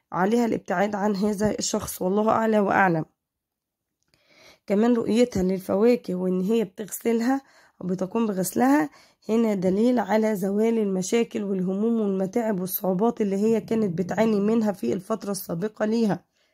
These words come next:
وإن جاية الفترة القادمة ليها بأمر الله تبقى فيه تغيير إيجابي في حياتها، وعندها استقرار نفسي في الفترة القادمة ليها وقدوم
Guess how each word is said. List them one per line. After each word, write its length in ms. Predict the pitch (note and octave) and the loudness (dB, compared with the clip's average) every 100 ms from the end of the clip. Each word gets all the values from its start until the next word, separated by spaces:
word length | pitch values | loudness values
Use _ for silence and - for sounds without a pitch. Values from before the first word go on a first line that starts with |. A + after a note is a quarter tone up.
| _ _ _ _ _ _ _ _ _ - | _ _ _ _ _ _ _ _ _ -4
وإن 360 | G#3 G#3 F#3+ F3+ | 0 2 0 2
جاية 340 | A3+ A3+ A3 | 2 2 0
الفترة 420 | G3 - A#3 G3+ | -2 -4 -4 -4
القادمة 500 | F#3+ - F#3+ A3 G#3+ | -6 -4 -2 0 0
ليها 240 | G3+ A#3 A3 | 0 0 -2
بأمر 320 | - A3+ G3 | -2 -4 -2
الله 320 | F#3+ G3 A3 | -2 0 -2
تبقى 260 | G#3 - - | -4 -12 -10
فيه 240 | A3+ A#3 | -6 -4
تغيير 420 | G3 F#3+ G#3 A#3+ - | -2 0 0 0 -2
إيجابي 360 | F3 A3 F#3+ | -2 0 0
في 260 | F#3 G#3+ A3+ | -4 -4 -4
حياتها، 520 | A3+ A3 A3+ - D#3+ - - - - - - | 0 0 0 -4 -12 -12 -20 -20 -20 -12 -2
وعندها 400 | F3+ F#3+ G#3+ A3+ | 0 2 0 -4
استقرار 520 | - F#3+ G#3 G#3+ G#3 | -6 -8 -6 -4 -4
نفسي 280 | G#3+ - F#3+ | -4 -6 -10
في 240 | A#3 G#3 | -6 -6
الفترة 380 | - A3+ G#3 G3 | -4 -8 -4 -6
القادمة 480 | F#3 F#3+ G3 A3 G#3 | -4 -6 -2 0 0
ليها 260 | A3+ A#3 - - _ - | 0 0 -4 -20 _ -10
وقدوم 580 | G3+ G#3 A3 G3+ A3 | -8 -6 -4 -2 -2